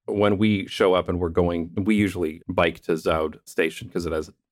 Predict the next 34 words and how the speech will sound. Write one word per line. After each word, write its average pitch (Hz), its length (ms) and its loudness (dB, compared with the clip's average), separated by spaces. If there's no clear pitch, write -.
very 87 260 2
nice 78 280 -6
bicycle 87 360 -4
parking 92 320 -2
garages 87 340 -2
and 87 100 -4
is 82 120 -8
relatively 87 420 -4
close 87 220 -2
to - 80 -4
our 82 80 0
house. 110 360 0
And 101 200 2
then 98 300 2
we 107 120 0
go 95 180 4
out 92 100 0
to 95 80 -8
Schiphol - 440 -2
Airport. 101 380 2
You 117 160 2
can 110 180 2
take, 131 460 0
like, 98 180 0
heavy 113 300 2
rail 85 240 4
trains, 85 460 0
and 87 160 0
they're 87 120 2
coming 92 640 0
basically 139 480 2
constantly - 680 -4
because 85 520 -2
that 98 400 -2